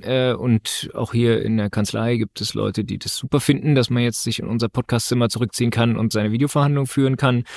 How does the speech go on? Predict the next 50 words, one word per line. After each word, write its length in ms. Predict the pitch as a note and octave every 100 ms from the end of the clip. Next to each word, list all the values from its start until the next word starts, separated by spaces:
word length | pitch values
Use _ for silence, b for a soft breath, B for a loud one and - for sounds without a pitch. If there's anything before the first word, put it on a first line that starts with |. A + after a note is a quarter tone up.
| B -
Und 160 | B2
andere, 340 | F#2+ B2+ A#2 A#2
die 100 | A#2
sagen, 260 | A2+ A2
jedenfalls 420 | G#2+ C3 A2 A2+ -
bei 160 | A2
der 60 | G#2
Beweisaufnahme, 720 | G2+ G2 A2+ C3 B2 A2+ A#2
ich 80 | G2+
einen 80 | G#2+
Zeugen 300 | G2+ A#2 B2+
vernehmen 340 | G#2+ A2 A2+
will, 140 | G#2+ G2+
wie 140 | G2+
will 100 | G#2+
ich 140 | G#2
das 120 | A#2 -
per 200 | G#2 G2+
Zoom 280 | G#2+ A2+
machen, 540 | G#2+ G#2+ B2 A#2+ A2+ G2 -
äh, 220 | G#2 G2+
oder 320 | G2 F#2 F2+
WebEx, 420 | G#2 A2 A2+ -
was 180 | G2+ -
wir 80 | A2+
dann 280 | G#2+ G#2 G2+
bei 140 | G#2+
Gericht 280 | A2 A2+ -
haben 320 | A2+ A2 A2+
oder 220 | G2+ G#2
so. 220 | G#2 G#2+ B B B B -
Äh, 420 | G#2 G2+ G2+ G2+
ja, 160 | G#2
aber 220 | G2+ A#2 A#2
es 100 | -
gibt 160 | D3 _ -
theoretisch 400 | C#3+ C3 B2 -
die 80 |
Möglichkeit, 500 | C3 B2+ B2+ - B2
es 80 | A2+
gibt 180 | A#2 G#2+
eine 160 | A#2 G#2+
Vorschrift 360 | A2 G#2+ -
in 60 | G#2
der 80 | G2+
Z 140 | -
P 120 | C3+
O, 240 | B2+ B2+ B2+
die 100 | A2+
das 320 | A2+ -